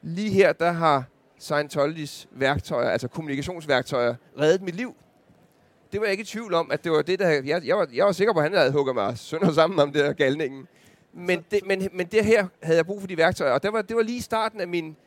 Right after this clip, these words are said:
Speaker 1: karriere i Scientology. Så jeg, jeg blev ret overbevist og tænkte, "Okay, det her, det er altså,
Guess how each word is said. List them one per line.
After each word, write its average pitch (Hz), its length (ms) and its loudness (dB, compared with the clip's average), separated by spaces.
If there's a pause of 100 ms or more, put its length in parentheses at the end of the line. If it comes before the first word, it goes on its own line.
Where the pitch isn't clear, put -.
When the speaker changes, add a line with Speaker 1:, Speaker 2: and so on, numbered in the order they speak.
Speaker 1:
karriere 165 380 6
i - 20 0
Scientology. 147 520 -2
Så 170 140 -4
jeg, 196 140 -4
jeg 202 100 -2
blev 220 120 0
ret 208 120 0
overbevist 208 480 0
og - 80 -4
tænkte, 165 180 -6
"Okay, 170 260 0
det 196 100 -2
her, 165 220 0 (320)
det 202 120 -2
er 180 40 4
altså, 135 280 0